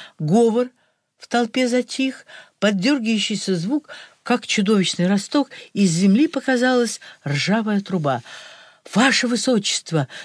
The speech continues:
горячо задышал маркиз в ухо Афоне. «Обратите внимание, это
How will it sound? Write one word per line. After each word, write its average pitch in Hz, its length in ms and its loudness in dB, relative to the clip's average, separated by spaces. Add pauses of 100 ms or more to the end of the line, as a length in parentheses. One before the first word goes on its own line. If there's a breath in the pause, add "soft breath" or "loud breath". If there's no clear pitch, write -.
горячо 170 440 2
задышал 165 480 0
маркиз 165 460 -2 (280 loud breath)
в 151 140 2
ухо 175 240 0
Афоне. 147 560 -2 (200 loud breath)
«Обратите 202 520 2
внимание, 262 560 0 (240 loud breath)
это 202 280 0